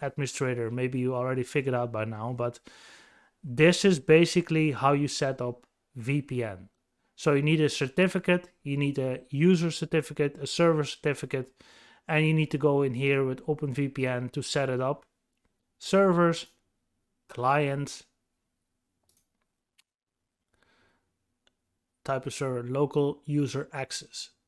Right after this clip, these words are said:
right? What else we got? L dop, lightweight, um, domain access protocol and radius. Authentication protocols, fine. Um,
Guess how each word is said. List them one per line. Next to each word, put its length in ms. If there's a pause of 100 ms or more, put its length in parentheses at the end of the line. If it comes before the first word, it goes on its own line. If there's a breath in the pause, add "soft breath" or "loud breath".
right? 360 (340)
What 120
else 220
we 80
got? 360 (320)
L 200
dop, 340 (720)
lightweight, 800 (380)
um, 840
domain 580
access 380
protocol 580
and 180
radius. 600 (1800 soft breath)
Authentication 720
protocols, 640 (220 loud breath)
fine. 460 (500)
Um, 720